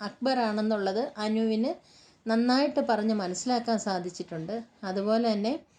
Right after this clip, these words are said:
ആ, നെവിൻ അനുമോളെ ടാർഗറ്റ് ചെയ്യുന്നുണ്ട്, ഓ, പുറകിന് നടന്ന്, ഏ,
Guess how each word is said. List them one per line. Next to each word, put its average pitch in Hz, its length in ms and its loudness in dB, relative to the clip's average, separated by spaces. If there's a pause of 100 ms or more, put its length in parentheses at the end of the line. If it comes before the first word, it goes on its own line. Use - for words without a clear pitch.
(600)
ആ, 196 400 -6
നെവിൻ 233 500 4 (400)
അനുമോളെ 254 540 2
ടാർഗറ്റ് 233 680 0
ചെയ്യുന്നുണ്ട്, 220 880 2 (460)
ഓ, 190 220 -2
പുറകിന് 240 580 2
നടന്ന്, 226 380 2 (560)
ഏ, 226 40 0